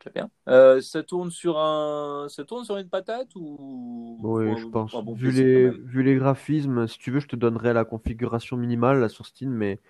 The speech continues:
Speaker 2: vu le, vu la... vu les graphismes un peu low poly, le fait que le jeu s-, prenne pas beaucoup de place, je, je pense que ça tourne.
Speaker 1: Ok, bon, bah écoute, est-ce que t'as quelque chose à rajouter ?
Speaker 2: Non, je crois que tout est dit.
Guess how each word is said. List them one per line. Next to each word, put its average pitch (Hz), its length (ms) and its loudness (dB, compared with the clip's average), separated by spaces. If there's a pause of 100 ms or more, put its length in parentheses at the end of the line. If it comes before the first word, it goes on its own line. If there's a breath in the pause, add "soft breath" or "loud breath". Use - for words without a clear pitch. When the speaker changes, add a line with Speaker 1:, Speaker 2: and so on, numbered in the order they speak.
Speaker 2:
vu 131 200 -4
le, 147 120 4
vu 127 160 -2
la... 135 140 6
vu 127 320 -6
les 139 100 4
graphismes 135 600 0
un 120 80 0
peu 131 120 -2
low 131 180 4
poly, 135 640 4
le 117 140 -2
fait 131 200 0
que 131 80 -6
le 123 80 0
jeu 123 100 -2
s-, - 160 -6 (160)
prenne 131 220 -2
pas 131 120 2
beaucoup 123 240 -4
de 123 100 -10
place, 127 460 2
je, 110 160 -8
je 117 160 -14
pense 123 220 -2
que 123 100 -12
ça 110 160 -10
tourne. 104 380 -14 (220)
Speaker 1:
Ok, 127 420 -2 (140)
bon, 143 280 6 (220)
bah 156 260 4
écoute, 185 460 -2 (180)
est-ce - 140 -16
que 170 80 -4
t'as 170 140 -4
quelque 165 260 -8
chose 165 220 -8
à - 20 -2
rajouter ? 170 380 -4 (180)
Speaker 2:
Non, 165 560 2
je 190 120 -4
crois 190 180 -2
que 185 80 -20
tout 175 240 -10
est 113 60 -6
dit. 110 200 -20